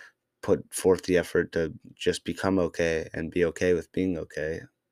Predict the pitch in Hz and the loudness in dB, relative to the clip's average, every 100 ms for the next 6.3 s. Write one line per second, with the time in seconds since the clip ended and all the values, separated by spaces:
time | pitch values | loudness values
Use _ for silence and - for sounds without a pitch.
0 | _ - 80 78 82 85 - - - 71 | _ -6 -4 -4 -6 -8 -6 -6 -4 -4
1 | 73 - - - 82 82 82 85 80 - | -4 -4 -4 0 2 2 0 0 -2 -4
2 | - - - - - - - - - - | -12 -14 -18 -18 -16 -16 -12 -12 -8 -6
3 | - - - - - - - - - - | -6 -6 -6 -6 -8 -16 -20 -18 -10 4
4 | 123 131 123 95 - 87 85 85 95 - | 6 8 8 6 4 -4 -4 -8 -10 -12
5 | - - - - _ - - - - - | -12 -6 -6 -6 _ -10 -10 -10 -14 -18
6 | - - - | -16 -12 -12